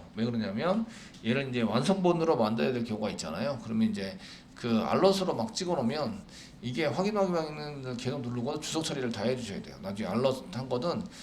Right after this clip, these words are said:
사용자가 알럿을 이렇게 이 눌러가지고 확인, 확인하라고 시킬 수는 없으니까 나중에 다 완성이 되면 주소 처리를 해주거나 삭제를 하셔야 됩니다.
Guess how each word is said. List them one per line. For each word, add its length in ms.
사용자가 720
알럿을 460
이렇게 800
이 400
눌러가지고 720
확인, 220
확인하라고 800
시킬 220
수는 180
없으니까 580
나중에 680
다 140
완성이 420
되면 280
주소 220
처리를 320
해주거나 480
삭제를 420
하셔야 260
됩니다. 360